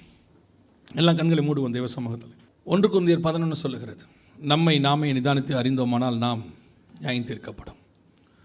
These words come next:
இது உங்களை ஆராய்ந்து பார்க்கிற ஒரு அஞ்சு நிமிஷம்.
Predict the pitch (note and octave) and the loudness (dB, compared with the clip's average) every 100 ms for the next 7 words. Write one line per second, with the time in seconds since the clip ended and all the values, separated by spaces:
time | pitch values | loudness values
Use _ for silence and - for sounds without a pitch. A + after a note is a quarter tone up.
0 | _ _ _ C#3+ D3+ D3 C3+ C3 D#3 E3 | _ _ _ 0 0 2 2 0 0 0
1 | D3+ C#3 C3+ C3 A#2+ A#2 A#2+ B2 A#2+ - | -2 -4 -6 -6 -6 -4 -4 -4 -4 -6
2 | G2+ | -12